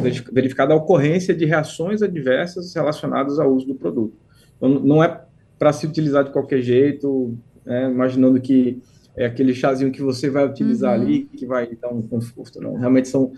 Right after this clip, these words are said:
Speaker 1: são medicamentos, são substâncias que precisam de um, de um cuidado especial na sua utilização. Então, é preciso realmente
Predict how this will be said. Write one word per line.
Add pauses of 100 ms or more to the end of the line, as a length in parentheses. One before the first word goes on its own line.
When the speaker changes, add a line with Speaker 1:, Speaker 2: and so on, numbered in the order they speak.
(200)
Speaker 1:
são
medicamentos,
são
substâncias
que
precisam
de
um,
de
um
cuidado
especial
na
sua
utilização. (540)
Então,
é
preciso
realmente